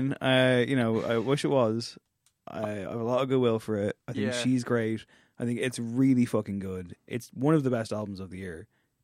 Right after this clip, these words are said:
Speaker 1: It's just not the best album of the
Speaker 2: How
Speaker 1: year.
Speaker 2: would you stack this up against L P one? 'Cause it's quite different.
Speaker 1: It's
Speaker 2: Maybe
Speaker 1: quite different.
Speaker 2: not as
Speaker 1: I mean, like, L P one, like,
Speaker 2: out there and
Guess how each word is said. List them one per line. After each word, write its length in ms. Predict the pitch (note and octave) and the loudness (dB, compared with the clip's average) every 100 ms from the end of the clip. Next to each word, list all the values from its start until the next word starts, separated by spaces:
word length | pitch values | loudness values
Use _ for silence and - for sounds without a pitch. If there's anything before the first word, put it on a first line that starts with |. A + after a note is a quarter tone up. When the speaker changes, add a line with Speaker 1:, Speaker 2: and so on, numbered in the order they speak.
| _ | _
Speaker 1:
It's 140 | A2 - | -12 -8
just 180 | G#2+ G#2 | -8 -8
not 200 | G2 - | -10 -12
the 220 | A2 G2+ | -12 -10
best 280 | E2+ E2 - | -10 -10 -10
album 240 | A#1+ C#2 | -10 -12
of 60 | B1 | -6
the 60 | - | 6
Speaker 2:
How 80 | D3 | 8
Speaker 1:
year. 40 | |
Speaker 2:
would 140 | E3+ F3+ | 10 6
you 40 | |
stack 280 | - D#3+ - | 6 6 6
this 160 | D3 | 2
up 120 | C#3+ B2 | 4 4
against 480 | B2 A#2 A2 - - | 6 6 6 0 0
L 160 | A#2+ | 0
P 160 | - A2+ | 2 2
one? 320 | G#2+ A2 G2 | 4 4 2
'Cause 200 | - C3+ | 0 2
it's 120 | D#3+ | 4
quite 200 | - G3+ | 6 6
different. 520 | F#3+ F3 - G2+ - - | 8 4 4 0 0 -2
Speaker 1:
It's 140 | F3+ | 6
Speaker 2:
Maybe 80 | B3 D#4 | 8 12
Speaker 1:
quite 20 | |
different. 300 | E4 G#3+ F#3 | 12 12 12
Speaker 2:
not 240 | F3 F3 | 10 10
as 400 | D#3+ C3+ - - A3 | 8 6 2 4 6
Speaker 1:
I 60 | |
mean, 140 | B3+ C4 | 8 8
like, 140 | B3 | 8
L 120 | B3 | 8
P 80 | B3+ | 8
one, 160 | A#3+ A3+ | 6 6
like, 160 | G3+ | 6
Speaker 2:
out 200 | C3+ C3 | 8 10
there 360 | C#3 A#2 A2+ A2 | 10 8 8 8
and 320 | G#2+ G#2+ G#2 | 8 6 6